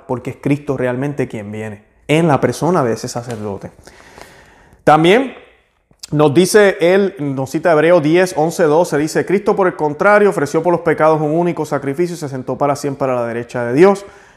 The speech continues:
Si no me equivoco, ese es el mismo texto. Y él dice aquí también que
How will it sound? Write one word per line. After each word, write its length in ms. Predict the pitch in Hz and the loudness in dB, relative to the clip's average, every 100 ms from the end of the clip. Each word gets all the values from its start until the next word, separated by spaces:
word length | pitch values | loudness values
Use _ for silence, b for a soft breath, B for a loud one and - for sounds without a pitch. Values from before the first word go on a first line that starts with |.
| B | B
Si 140 | - | -8
no 80 | 123 | -6
me 60 | 131 | 2
equivoco, 320 | 147 147 147 | 4 4 2
ese 120 | 147 | 0
es 60 | 139 | 0
el 60 | |
mismo 220 | 139 135 | 0 0
texto. 440 | 131 160 160 131 127 B B | 2 0 0 -4 -6 B B
Y 140 | - 135 | 0 2
él 80 | 135 | 4
dice 220 | 156 165 | 4 4
aquí 180 | - 170 | 4 4
también 580 | 156 151 170 170 156 | 4 4 2 0 -2
que 800 | 156 139 135 127 123 110 _ _ | 0 2 2 0 -4 -8 _ _